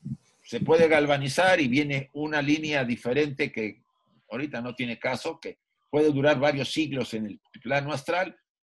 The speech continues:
o se convierte en un elementario, o lo lanzan a la, a la Vichy. Todo eso depende. Pero los principios superiores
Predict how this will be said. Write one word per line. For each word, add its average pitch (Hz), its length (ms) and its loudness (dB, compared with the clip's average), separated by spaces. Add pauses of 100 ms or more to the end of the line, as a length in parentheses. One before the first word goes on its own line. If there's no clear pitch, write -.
(260)
o 185 240 6
se 160 200 -4
convierte 151 480 2
en 135 120 0
un 165 120 -4
elementario, 135 840 0 (340)
o 196 500 4
lo 110 440 -8
lanzan 151 440 -4
a 127 80 -2
la, 107 320 -6
a 127 100 -4
la 120 160 0
Vichy. 120 480 -6 (160)
Todo 196 240 4
eso 190 180 -4
depende. 151 500 -2 (300)
Pero 165 160 0
los 160 160 0
principios 208 520 -4
superiores 202 840 -2